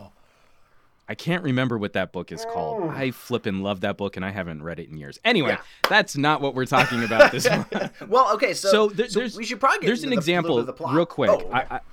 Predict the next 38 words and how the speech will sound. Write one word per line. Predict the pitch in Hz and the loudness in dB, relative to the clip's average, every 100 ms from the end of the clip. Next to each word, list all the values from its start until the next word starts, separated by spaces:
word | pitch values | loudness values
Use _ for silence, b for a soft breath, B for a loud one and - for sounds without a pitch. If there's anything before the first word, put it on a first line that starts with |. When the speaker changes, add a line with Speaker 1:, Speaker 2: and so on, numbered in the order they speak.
| - | -2
Speaker 1:
no, | 160 208 | 2 2
no, | 208 | 2
no. | 143 | 2
We, | 117 151 | 0 -2
we, | 139 139 | -6 -8
we, | 139 139 156 | -10 -10 -10
we, | 147 160 | -6 -6
we | 147 160 | -2 0
will | 180 | 0
get | 185 | 0
into | 185 170 | -2 -4
the | 139 | -8
plot, | - 101 85 | -4 -2 -2
but | 117 120 107 | -4 -4 -4
there, | 127 | -4
there | 120 123 | -4 -2
was | 165 233 | -2 -2
an | 220 | -4
example | 139 117 120 | -2 -4 -4
that | 101 | -4
I | 95 | -4
wanted | 95 107 123 | -4 -4 -6
to | - | -8
bring | 101 101 98 | -8 -6 -4
up | 85 85 | -6 -8
because | 98 113 101 | -10 -8 -8
it's | 85 | -10
very | 98 117 160 160 - | -4 -2 -2 -4 -4
early | 107 104 101 98 98 | -4 -2 -2 -4 -4
in | 101 107 | -2 0
the | |
story. | 107 - 92 87 82 85 | -2 -6 -6 -6 -6 -8
It's | - | -10
on | 87 85 85 87 87 85 | -10 -10 -10 -8 -10 -10
page | - 95 98 - | -12 -14 -14 -16
sixteen | 95 - - 90 87 87 | -18 -16 -10 -8 -8 -10
of | 78 | -14
my | 80 78 | -16 -16